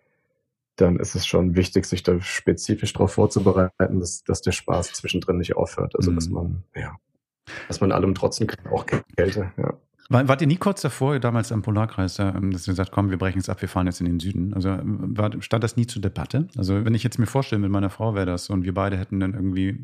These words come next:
Speaker 2: drei, vier, fünf Tage lang wirklich zu kämpfen. Also jetzt gar nicht so, „Boah, was regnet halt mal“, sondern wirklich auch so, einer von beiden leidet wirklich. Ich glaube, wir hätten es abgebrochen.
Speaker 1: Das hatten wir auch thematisiert.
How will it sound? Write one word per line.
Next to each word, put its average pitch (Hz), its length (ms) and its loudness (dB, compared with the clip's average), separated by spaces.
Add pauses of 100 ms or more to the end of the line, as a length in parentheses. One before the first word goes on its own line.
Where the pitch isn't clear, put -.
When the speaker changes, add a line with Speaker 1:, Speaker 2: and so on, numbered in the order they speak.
(300)
Speaker 2:
drei, 107 260 0
vier, 107 220 -4
fünf - 220 -4
Tage 101 340 0
lang 90 220 0
wirklich - 300 -4
zu - 100 -10
kämpfen. - 480 -2
Also 90 160 0
jetzt 95 180 0
gar 95 120 2
nicht 98 140 0
so, 92 260 -2 (240)
„Boah, 87 200 0
was 82 180 -4
regnet 110 260 2
halt 85 160 -4
mal“, 87 140 0
sondern 87 200 0
wirklich 95 240 -2
auch 95 120 -2
so, 92 240 -2 (500)
einer 104 220 6
von 101 180 0
beiden 95 260 2
leidet 98 420 0
wirklich. 95 440 -6 (560)
Ich - 100 -10
glaube, 92 240 4
wir 98 60 2
hätten - 140 0
es - 60 -8
abgebrochen. 82 680 -4 (220)
Speaker 1:
Das - 140 -4
hatten 120 160 4
wir 101 120 10
auch 107 100 4
thematisiert. 107 880 4